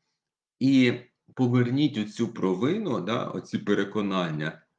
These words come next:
тому, хто вам їх дає, тому, хто вам їх навіює. Не беріть собі в себе і навіювання, переконання інших людей про вас, про те, хто ви є,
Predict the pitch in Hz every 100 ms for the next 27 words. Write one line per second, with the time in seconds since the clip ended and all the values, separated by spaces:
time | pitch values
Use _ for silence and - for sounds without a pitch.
0 | _ - 120 120 156 156 - - 123 107
1 | 101 110 90 101 87 82 85 64 50 -
2 | _ _ _ 95 110 123 101 92 110 85
3 | 104 - 95 92 95 65 62 52 50 _
4 | _ _ _ - 120 139 131 120 120 123
5 | 117 110 - - 95 92 107 120 160 -
6 | _ _ _ - - - 107 95 95 101
7 | 127 151 - _ _ _ _ _ _ _
8 | _ _ _ _ _ _ 117 120 123 107
9 | 101 107 127 123 113 113 110 117 117 _
10 | - 104 98 - 101 104 110 107 - 95
11 | 101 - 95 - 90 85 76 65 - _
12 | _ - 92 82 95 117 127 - 82 80
13 | 92 - 92 87 82 73 87 123 131